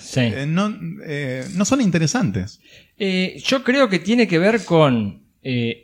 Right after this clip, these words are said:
Speaker 1: esta decisión de Lucas de situar la historia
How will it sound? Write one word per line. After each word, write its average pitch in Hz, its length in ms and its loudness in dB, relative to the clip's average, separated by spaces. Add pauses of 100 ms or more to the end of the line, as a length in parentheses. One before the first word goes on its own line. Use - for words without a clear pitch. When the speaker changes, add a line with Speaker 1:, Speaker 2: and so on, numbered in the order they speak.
(220)
Speaker 1:
esta 202 280 2
decisión 175 560 0
de 170 80 2
Lucas 139 400 -2
de 120 320 0
situar 143 840 0
la 131 100 -2
historia 127 720 0